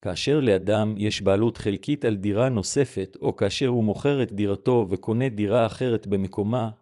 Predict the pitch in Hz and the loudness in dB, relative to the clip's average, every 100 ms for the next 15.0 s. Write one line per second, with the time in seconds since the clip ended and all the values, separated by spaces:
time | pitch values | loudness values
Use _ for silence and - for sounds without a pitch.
0 | - 113 - 135 123 107 131 - - 135 | -2 0 2 2 2 4 2 0 2 4
1 | 131 139 123 113 110 - - 92 87 69 | 4 2 0 2 2 0 -4 -4 -4 -8
2 | - - _ _ _ _ _ _ _ _ | -14 -20 _ _ _ _ _ _ _ _
3 | _ _ 104 - 123 165 113 107 123 139 | _ _ -6 -2 -2 -2 -2 -2 2 2
4 | 113 98 139 135 - 107 - 147 143 - | 2 0 -2 -2 -2 -2 -2 -2 -2 -4
5 | 113 104 120 147 - 120 - 113 123 101 | -2 0 0 -4 -6 -6 -2 2 2 2
6 | 101 101 78 58 - _ _ _ _ _ | 0 -2 -4 -10 -16 _ _ _ _ _
7 | _ _ _ _ 101 101 98 95 131 101 | _ _ _ _ -4 -2 0 2 4 4
8 | 92 92 98 117 110 98 - 143 139 - | 2 2 2 4 4 0 0 2 2 2
9 | 101 - 101 101 131 135 - - 123 143 | -4 0 2 4 4 0 -4 -2 -2 -2
10 | - 120 131 131 110 101 - 147 - 110 | -2 -4 0 2 2 2 0 -2 -2 -2
11 | 107 110 139 101 104 127 135 120 110 120 | 0 2 2 2 0 0 0 0 2 2
12 | 139 - 104 104 110 120 101 127 127 104 | 0 -2 0 2 2 2 2 0 0 0
13 | 135 139 104 101 - 143 - - 139 135 | 0 0 0 0 -2 -6 -2 4 6 6
14 | 127 107 104 - 104 90 78 - - | 0 0 0 -2 -4 -4 -8 -10 -18